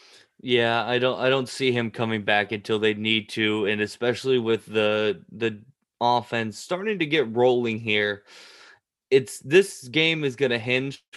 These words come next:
mostly on what Chicago does defensively. If Chicago's defense can have a good day,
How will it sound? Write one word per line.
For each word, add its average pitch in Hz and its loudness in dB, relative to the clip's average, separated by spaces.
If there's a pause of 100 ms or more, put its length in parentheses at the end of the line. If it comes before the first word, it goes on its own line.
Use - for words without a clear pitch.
(120)
mostly 131 0
on 117 -2
what 107 -2
Chicago 113 0
does 117 -2 (240)
defensively. 127 0 (500)
If 113 -4
Chicago's 139 0
defense 135 -4
can 123 -6
have 117 -4
a 110 -2
good 127 4
day, 127 4